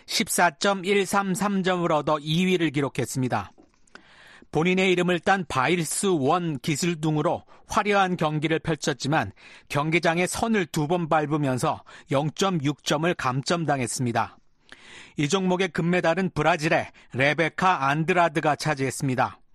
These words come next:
안드라드는 십사점일육육 점으로 바일스의 영점영삼삼 점 앞섰습니다. 바일스는 이날 앞서 열린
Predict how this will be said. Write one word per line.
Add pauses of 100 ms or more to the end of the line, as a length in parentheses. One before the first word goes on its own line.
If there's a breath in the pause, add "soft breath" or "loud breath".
(520 loud breath)
안드라드는
십사점일육육
점으로 (420 loud breath)
바일스의
영점영삼삼
점
앞섰습니다. (920 loud breath)
바일스는
이날
앞서
열린